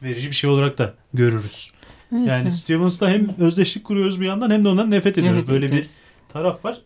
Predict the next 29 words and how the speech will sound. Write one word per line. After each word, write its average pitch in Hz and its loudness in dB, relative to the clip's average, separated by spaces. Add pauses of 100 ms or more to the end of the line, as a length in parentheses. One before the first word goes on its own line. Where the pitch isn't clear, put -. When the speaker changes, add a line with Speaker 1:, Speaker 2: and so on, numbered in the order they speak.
Speaker 2:
Çünkü 233 0
Speaker 1:
E, 214 0
Speaker 2:
görev 208 12
Speaker 1:
ama, 220 8
Speaker 2:
her 226 12
Speaker 1:
e, - 6
Speaker 2:
şeyden 208 4
önce 208 6
geliyor 156 -2
Speaker 1:
evet, 135 -4
Speaker 2:
yani, 151 -4
Speaker 1:
çünkü 151 -4
Speaker 2:
her 202 6
şeyden. 170 -6 (100)
Speaker 1:
tarih 240 -4
yazımı 233 -6
açısından 233 -8
da 190 -4
yani 170 -6
bu 175 -10
on 175 -6
dokuzuncu 175 -8
yüzyıl 185 -12
hep 196 -10
büyük 180 -10
anlatılar 175 -4
üzerinden 165 -8
gidiyordu. 113 -14
İşte 113 -16